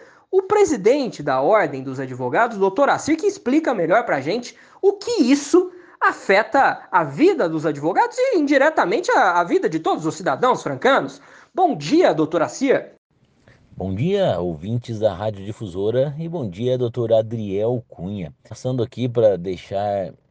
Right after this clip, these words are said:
Speaker 2: uma notícia que muito alegra a advocacia francana. O vereador Daniel Bassi apresentou um projeto e que foi aprovado pela Câmara e agora vai ser sancionado pelo prefeito municipal de Franca,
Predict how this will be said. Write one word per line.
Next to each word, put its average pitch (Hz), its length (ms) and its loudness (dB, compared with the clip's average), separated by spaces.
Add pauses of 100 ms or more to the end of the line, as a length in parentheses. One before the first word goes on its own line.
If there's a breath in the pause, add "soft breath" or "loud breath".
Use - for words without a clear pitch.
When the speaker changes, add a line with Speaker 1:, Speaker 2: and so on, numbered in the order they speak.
(120)
Speaker 2:
uma 135 240 -8
notícia 127 1000 -2
que - 100 -18
muito 98 400 -6
alegra 101 600 0
a 95 60 0
advocacia 90 840 -8
francana. 90 880 -8 (840 soft breath)
O 80 300 -6
vereador 85 540 -2
Daniel 85 360 -4
Bassi 113 560 -2
apresentou 87 540 -12
um 85 80 -10
projeto 92 760 -2
e - 20 -12
que - 100 -20
foi 87 220 -10
aprovado 80 580 -8
pela 73 280 -10
Câmara 131 440 -2
e 92 80 -4
agora 87 320 0
vai 87 200 -2
ser 85 260 -12
sancionado 85 880 -12
pelo 76 200 -8
prefeito 82 540 -10
municipal 73 400 -10
de 80 100 -10
Franca, 127 540 -4